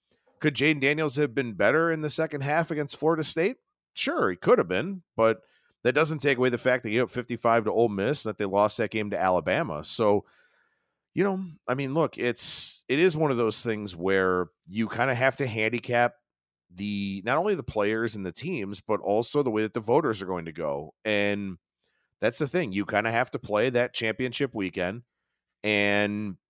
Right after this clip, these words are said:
you've gotta be on a team that has some measure of playoff prospects. And L S U doesn't have that. So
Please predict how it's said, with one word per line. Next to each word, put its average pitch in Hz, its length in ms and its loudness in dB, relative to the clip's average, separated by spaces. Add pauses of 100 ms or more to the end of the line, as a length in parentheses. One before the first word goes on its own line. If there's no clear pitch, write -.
(120)
you've 104 180 -2
gotta 98 220 4
be 123 100 0
on 131 100 2
a 131 60 -2
team 123 320 -6
that 123 120 -2
has 123 420 -2
some 117 400 0
measure 120 340 0
of 123 140 0
playoff 110 420 2
prospects. 127 800 -4
And 92 420 -4 (680)
L 123 140 6
S 147 160 4
U 170 60 2
doesn't 151 260 0
have 156 220 -2
that. - 220 -6 (420)
So 107 560 4